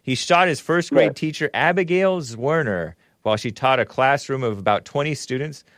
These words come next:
Speaker 1: Wow, a small class. At Rich Nick Elementary School. Zwerner was injured when the bullet went through her hand and into her upper chest. Survived
Speaker 2: Right.
Speaker 1: and has been, she's been hailed as a hero.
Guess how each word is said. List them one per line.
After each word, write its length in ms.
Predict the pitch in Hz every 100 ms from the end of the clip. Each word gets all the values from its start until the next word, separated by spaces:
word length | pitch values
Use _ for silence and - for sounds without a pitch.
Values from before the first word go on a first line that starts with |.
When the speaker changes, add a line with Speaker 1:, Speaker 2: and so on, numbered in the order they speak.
| -
Speaker 1:
Wow, 160 | - 160
a 40 |
small 300 | - 110 127
class. 400 | - 151 170 - _ - _ _ -
At 160 | 196
Rich 260 | 120 185 165
Nick 140 | 180
Elementary 500 | 170 156 143 143 -
School. 520 | 110 - 110 95 76 - _ - _
Zwerner 400 | - 123 160 180 165
was 180 | 131 -
injured 420 | 160 165 147 131
when 140 | 127
the 60 | 123
bullet 280 | 104 147 151
went 200 | 131 120
through 140 | 135
her 140 | 117 101
hand 400 | 85 127 156 175
and 100 | 135
into 240 | 143 143
her 160 | 139 120
upper 180 | 139 131
chest. 600 | 107 - 147 98 - - _ _ _ _
Survived 540 | - 98 120 127 117
Speaker 2:
Right. 80 | 123
Speaker 1:
and 80 | 117
has 140 | 113
been, 220 | 104 131 107 - -
she's 240 | - 180
been 180 | 175 208
hailed 420 | 151 98 185 190 185
as 140 | 170
a 80 | 165
hero. 600 | 147 170 185 151 135 98